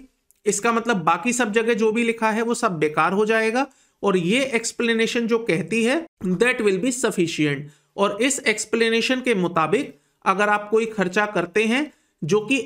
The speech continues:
ऐसी इनकम के लिए किया गया है जो इनकम अपने आप में एग्जेम्प्टेड इनकम होती है इनकम टैक्स एक्ट में, तो वो खर्चे की हम आपको डिडक्शन नहीं देंगे,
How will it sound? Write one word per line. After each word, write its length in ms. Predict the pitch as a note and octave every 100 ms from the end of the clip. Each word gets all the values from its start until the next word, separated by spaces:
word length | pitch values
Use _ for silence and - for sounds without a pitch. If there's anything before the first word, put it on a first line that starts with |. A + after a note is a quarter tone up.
| -
ऐसी 320 | G3+ G3+ D4
इनकम 560 | D4+ - A3+ A3+ C#4 C#4 -
के 140 | - D4
लिए 240 | C#4 C4 B3+
किया 280 | A#3+ A3 G3
गया 240 | F#3+ F#3
है 140 | F#3 A3+
जो 440 | F#3+ B3 C4 -
इनकम 360 | G#3+ A3 G#3+ C4 C4
अपने 280 | A3 C#4 D4
आप 220 | C4 A3+ G#3+
में 180 | B3+ B3
एग्जेम्प्टेड 540 | F#3 D#3+ G3 G#3 C4+
इनकम 280 | B3+ G#3+ G3
होती 340 | F#3 F3 F#3 F3+
है 260 | G#3 A3 -
इनकम 300 | F3 E3+ E3
टैक्स 260 | D#3+ D#3+ -
एक्ट 240 | E3+ E3 -
में, 200 | A#3+ C#4 - _ _ -
तो 100 | A#3
वो 180 | F#3+ B3
खर्चे 380 | - G#3+ G3+ G#3
की 160 | G3+ A3
हम 180 | G3+ F3
आपको 260 | E3 G3+
डिडक्शन 480 | F3+ E3 D#3+ - B3 G3+
नहीं 360 | D#3+ F3+ C4 D4+ _ _ -
देंगे, 520 | F3 E3 D3 D3 -